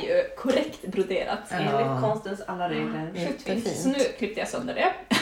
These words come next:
Speaker 1: <laughs> Och, eh, håller på att
Speaker 3: Mm.
Speaker 1: sy på en liten sån typ ruta mitt på bröstet, tänkte jag. Jag börjar med det.
Speaker 3: Mm.
Speaker 1: Så får vi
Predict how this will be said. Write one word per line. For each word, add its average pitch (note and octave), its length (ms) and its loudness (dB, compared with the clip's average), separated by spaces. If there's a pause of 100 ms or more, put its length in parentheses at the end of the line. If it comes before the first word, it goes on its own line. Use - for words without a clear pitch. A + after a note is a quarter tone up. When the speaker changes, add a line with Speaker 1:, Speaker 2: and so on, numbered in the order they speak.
(640)
Speaker 1:
<laughs> B3 120 4 (760)
Och, - 360 -4
eh, G#3 200 0
håller A#3 240 2
på E3 60 2
att D3+ 60 2
Speaker 3:
Mm. - 100 -4
Speaker 1:
sy G#3+ 180 -2
på F3+ 220 2
en F3 100 2
liten - 260 -8
sån E3 240 -4 (220)
typ - 180 -8
ruta A3+ 360 -2 (140)
mitt - 300 -2
på F3 100 0
bröstet, - 380 -6
tänkte - 200 -6
jag. F3 140 2
Jag F#3+ 80 2
börjar A3+ 240 2
med - 100 -6
det. - 220 -2 (280)
Speaker 3:
Mm. G#3+ 240 -10
Speaker 1:
Så - 140 -6
får B3 40 0
vi G3+ 60 0